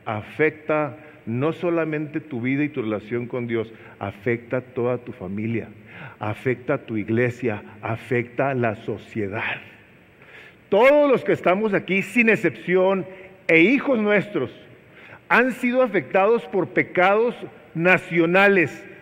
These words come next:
mundiales. Todos los que estamos aquí. Individuos que han tomado decisiones de ir a destruir las torres, por ejemplo.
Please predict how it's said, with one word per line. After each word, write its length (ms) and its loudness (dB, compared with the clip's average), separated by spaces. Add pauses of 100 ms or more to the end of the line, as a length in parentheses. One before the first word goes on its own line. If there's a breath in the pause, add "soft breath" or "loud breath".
(180)
mundiales. 1400 2 (2250)
Todos 280 6
los 140 2
que 60 0
estamos 320 0
aquí. 280 -4 (680 loud breath)
Individuos 720 2
que 80 2
han 140 2
tomado 460 2
decisiones 760 0
de 100 4
ir 120 4
a 80 4
destruir 1000 0 (920 loud breath)
las 320 0
torres, 420 4
por 180 0
ejemplo. 560 -2